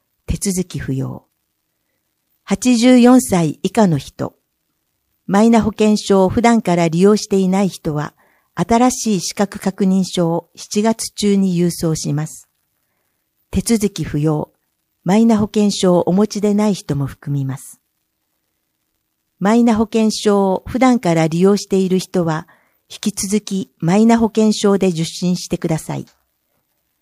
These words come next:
マイナ保険証での受診が難しくなった場合は、申請により資格確認書を交付します。問い合わせ先、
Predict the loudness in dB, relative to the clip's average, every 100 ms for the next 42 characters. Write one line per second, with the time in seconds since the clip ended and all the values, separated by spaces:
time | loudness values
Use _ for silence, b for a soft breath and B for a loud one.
0 | _ _ _ _ 0 4 4 4 2 0
1 | 0 2 0 2 4 4 2 -2 0 0
2 | 2 0 -2 -2 -4 -2 -2 -2 -2 -4
3 | -2 -2 -2 -2 -4 -8 _ _ _ _
4 | -6 2 2 2 2 2 2 0 0 -2
5 | -6 _ -14 -4 -2 0 -2 -2 -2 2
6 | 2 2 0 2 0 -2 2 2 2 -4
7 | -4 -6 -6 -14 -20 _ _ _ _ _
8 | _ _ _ _ _ _ _ _ _ _
9 | _ _ _ _ 0 2 4 2 0 -2
10 | -6 -8 -8 -12